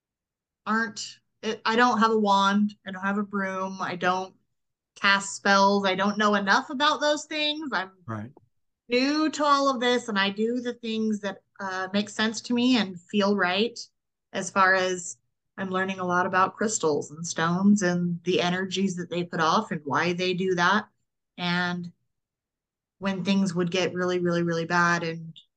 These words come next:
Speaker 1: Joe and I weren't talking for days and days, I would,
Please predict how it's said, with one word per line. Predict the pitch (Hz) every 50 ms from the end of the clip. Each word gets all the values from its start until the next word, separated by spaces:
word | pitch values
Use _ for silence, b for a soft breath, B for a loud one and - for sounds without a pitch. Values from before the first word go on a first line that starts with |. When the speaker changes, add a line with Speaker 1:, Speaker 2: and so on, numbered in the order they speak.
| _ -
Speaker 1:
Joe | - 165 160 165
and | 160 165
I | 165 160
weren't | 156 160 160 -
talking | - - 180 180 175 180 190 180 175 175
for | - 170
days | 170 175 170 175 180 170
and | 165 170
days, | 170 170 175 170 170 170 170 160 - - - -
I | - 170 170 170 170
would, | 170 175 175 175 170 165